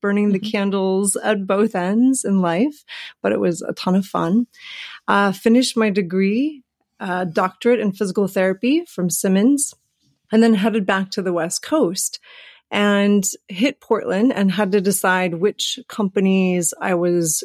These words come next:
Speaker 1: going to dance with. And an aerial company said, "Well, if you dance with us, we'll train you on the silks." So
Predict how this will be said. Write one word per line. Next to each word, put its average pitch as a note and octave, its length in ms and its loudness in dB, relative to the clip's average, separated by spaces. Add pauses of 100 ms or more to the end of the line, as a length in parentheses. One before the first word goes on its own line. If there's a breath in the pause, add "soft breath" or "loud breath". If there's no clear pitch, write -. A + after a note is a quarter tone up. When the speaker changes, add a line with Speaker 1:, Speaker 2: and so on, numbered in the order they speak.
Speaker 1:
going D#3+ 280 -2
to E3+ 100 -6
dance F3 420 0
with. - 500 -8
And F#3+ 180 2
an F3 120 2
aerial B3 340 2
company F3 440 -4
said, D#3 360 -4
"Well, F3 260 -6
if - 180 -8
you G3 80 0
dance G#3+ 260 2
with A3 120 2
us, C4+ 340 0
we'll F3+ 60 -6
train F3 260 -4
you D#3 80 -2
on C#3 100 -4
the F3+ 80 -8
silks." - 600 -4 (560 soft breath)
So G3 600 2